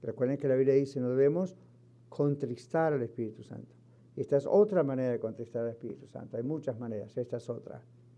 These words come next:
¿Ok? Si, si anidamos pensamientos contrarios hacia cualquier otra persona, ya estamos contristando al Espíritu Santo, a menos que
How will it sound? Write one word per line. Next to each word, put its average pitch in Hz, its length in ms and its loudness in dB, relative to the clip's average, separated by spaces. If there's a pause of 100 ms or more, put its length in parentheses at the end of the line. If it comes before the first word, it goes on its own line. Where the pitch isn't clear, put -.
(580)
¿Ok? 123 140 -2
Si, 123 260 -6
si - 200 0
anidamos 143 580 0
pensamientos 143 760 -2
contrarios 131 600 -2
hacia 113 260 -8
cualquier 113 320 -2
otra 147 180 0
persona, 143 500 -2 (380)
ya 147 140 2
estamos 143 320 0
contristando 135 480 -4
al 135 80 -2
Espíritu 131 340 -6
Santo, 151 320 0
a 135 80 2
menos 185 400 0
que 214 340 6